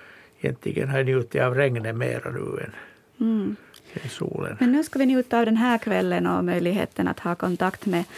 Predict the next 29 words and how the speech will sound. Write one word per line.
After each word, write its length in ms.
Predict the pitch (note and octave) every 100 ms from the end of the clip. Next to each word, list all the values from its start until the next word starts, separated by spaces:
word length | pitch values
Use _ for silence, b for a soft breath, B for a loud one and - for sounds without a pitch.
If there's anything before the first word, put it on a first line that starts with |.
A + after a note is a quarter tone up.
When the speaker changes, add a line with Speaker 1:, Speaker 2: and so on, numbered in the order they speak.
| B B B
Speaker 2:
lyssnarna 640 | G#3 G#3 - G#3 F3 D#3
på 280 | E3+ E3 D#3+ -
radio, 320 | F#3+ E3+ E3+ -
på 180 | F#3+ F3+
Yle 220 | F3 E3+
Vega. 380 | F3 E3+ F3 E3+ B B B B -
Och 80 | G#3+
om 240 | G#3 G3+ G3+
du 80 |
vill 340 | A3 D4 G3 F#3 -
att 180 | F#3 -
Jörgen 380 | G#3 F3+ F3+ F3+
och 80 | F#3+
Anders 280 | F3+ F3+
svarar 400 | F#3+ - F#3+ F#3+
på 120 | F#3 F#3+
just 260 | F#3 -
din 300 | A3 A3 G#3+
fråga, 420 | - G3+ - -
så 340 | F#3+ F#3+ F#3+ G#3
ska 180 | - G3
du 80 |
lägga 220 | F#3+ F#3+ G3
på 100 | G3+
minne 280 | G#3+ G3+
vårt 260 | F3+ F3 -
telefonnummer, 720 | G3 - C4 A3 F#3 F#3 F#3
som 320 | F#3+ - F3+ -
är 200 | F#3 F#3